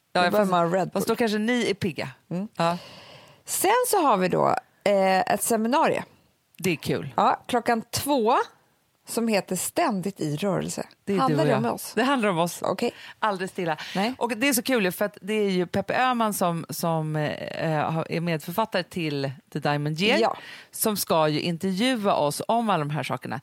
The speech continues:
Speaker 2: Ja.
Speaker 1: Så det blir li-, alltså, Peppe är underbar. Det kommer bli som en livepodd, skulle jag
Speaker 2: Vi
Speaker 1: vilja säga,
Speaker 2: kommer
Speaker 1: fast vi inte
Speaker 2: snacka
Speaker 1: spelar
Speaker 2: och
Speaker 1: in.
Speaker 2: skratta
Speaker 1: Ja, ja.
Speaker 2: och gråta och allt vad
Speaker 1: Så
Speaker 2: det är.
Speaker 1: kom.
Speaker 2: Femton trettio.
Speaker 1: Vad är det fler grejer?
Speaker 2: G P montersamtal,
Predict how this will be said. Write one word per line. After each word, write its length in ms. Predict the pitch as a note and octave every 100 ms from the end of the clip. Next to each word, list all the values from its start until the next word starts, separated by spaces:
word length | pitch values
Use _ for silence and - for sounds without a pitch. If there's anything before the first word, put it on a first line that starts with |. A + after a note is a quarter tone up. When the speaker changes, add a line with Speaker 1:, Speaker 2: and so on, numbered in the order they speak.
| -
Speaker 2:
Ja. 160 | F3
Speaker 1:
Så 80 | G3
det 100 | G3+
blir 240 | A3+ A#3+
li-, 140 | F#3 F3+ -
alltså, 200 | F3+ E3 - _ _ _ -
Peppe 280 | G3+ - F#3
är 80 | -
underbar. 340 | D#3+ C#3 C3+ -
Det 100 | F#3
kommer 200 | A3 G#3
bli 160 | D3+
som 200 | C3+ C#3+
en 120 | C3+
livepodd, 640 | D3+ F#3+ - - - B3+ F#3+
skulle 220 | - G3
jag 40 |
Speaker 2:
Vi 40 | G#3
Speaker 1:
vilja 120 | C4+
säga, 140 | - G#3
Speaker 2:
kommer 60 | B3
Speaker 1:
fast 60 |
vi 40 | G#3+
inte 140 | E3
Speaker 2:
snacka 140 | - E3+
Speaker 1:
spelar 120 | E3+
Speaker 2:
och 40 |
Speaker 1:
in. 60 | -
Speaker 2:
skratta 360 | - C#3+ D#3+ D3+
Speaker 1:
Ja, 60 |
ja. 40 | C#3
Speaker 2:
och 80 | D3
gråta 280 | E3+ D#3+ -
och 40 |
allt 140 | -
vad 60 | B2
Speaker 1:
Så 60 | A2+
Speaker 2:
det 40 |
är. 40 |
Speaker 1:
kom. 460 | - A#3+ A#3 C3+ B2 C#3+ - - - -
Speaker 2:
Femton 720 | - G#4 G4+ D4 C4+ F#4 E4+
trettio. 560 | D4 E4 - F#3 F3+ - _
Speaker 1:
Vad 120 | A3+
är 120 | -
det 60 | G3+
fler 160 | - E4
grejer? 380 | E3+ C#3 D#3 D#3+ _ - E3+ -
Speaker 2:
G 280 | B3+ C4+ F#3 F3
P 140 | - F4+
montersamtal, 840 | E4+ A3 D#3 D3+ D3 D3 - D#3+